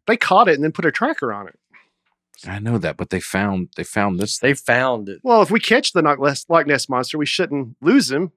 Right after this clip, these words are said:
Speaker 1: But
Speaker 2: think we'll tag it and throw it back in?
Speaker 3: <laughs> Yeah.
Speaker 2: <laughs> Like it's a
Speaker 3: I
Speaker 2: bass?
Speaker 3: just
Speaker 1: I
Speaker 3: don't
Speaker 1: just
Speaker 3: think
Speaker 1: think
Speaker 3: you, how would you not already found it? Like,
Speaker 1: Yeah.
Speaker 3: I just, there's something that's tells me they don't want you to go look for it 'cause it's,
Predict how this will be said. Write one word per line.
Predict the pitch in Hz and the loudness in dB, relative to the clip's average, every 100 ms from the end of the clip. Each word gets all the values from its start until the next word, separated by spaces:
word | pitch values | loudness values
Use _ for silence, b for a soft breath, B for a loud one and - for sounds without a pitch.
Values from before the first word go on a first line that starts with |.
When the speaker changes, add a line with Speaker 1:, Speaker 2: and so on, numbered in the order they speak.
| _ | _
Speaker 1:
But | - 127 | 0 2
Speaker 2:
think | 110 | 2
we'll | 101 | 2
tag | - 101 98 | 2 2 2
it | 101 | 0
and | 87 | 0
throw | 101 98 | 2 2
it | 90 | 2
back | 95 98 104 | 2 2 0
in? | 104 113 247 | 0 2 0
Speaker 3:
<laughs> | - | 2
Yeah. | - 127 - | 2 4 2
Speaker 2:
<laughs> | |
Like | 104 117 110 | 2 2 2
it's | 101 - | -4 -2
a | 92 82 80 | -2 -2 -4
Speaker 3:
I | |
Speaker 2:
bass? | 90 95 101 226 202 | 0 2 4 4 2
Speaker 3:
just | 180 | 0
Speaker 1:
I | 208 | 2
Speaker 3:
don't | 202 | 4
Speaker 1:
just | 165 | 4
Speaker 3:
think | 160 | 2
Speaker 1:
think | 123 | 0
Speaker 3:
you, | 135 131 113 | -4 -8 -2
how | 160 190 | 0 0
would | 143 | -2
you | 135 | 0
not | 131 120 | 2 2
already | 113 104 | 0 -4
found | 98 113 107 98 | -8 -8 -8 -10
it? | 104 _ _ _ - | -16 _ _ _ 0
Like, | 151 | 2
Speaker 1:
Yeah. | 139 160 | 2 0
Speaker 3:
I | |
just, | 147 156 143 | 0 -4 -2
there's | 156 151 - | -2 -2 0
something | 185 165 147 | -2 0 0
that's | 131 120 - - _ _ _ - | -2 -4 -10 -20 _ _ _ 0
tells | 156 135 | 0 0
me | 131 131 110 104 _ _ _ _ _ | -2 -4 -4 -10 _ _ _ _ _
they | - 160 | 2 4
don't | 156 135 | 4 2
want | 131 143 - | -4 -4 -4
you | |
to | 135 | -2
go | 127 123 | 0 0
look | 123 127 | 0 -4
for | - 139 135 | -4 -2 -2
it | - | -4
'cause | 127 110 | -10 -8
it's, | 104 - | -10 -12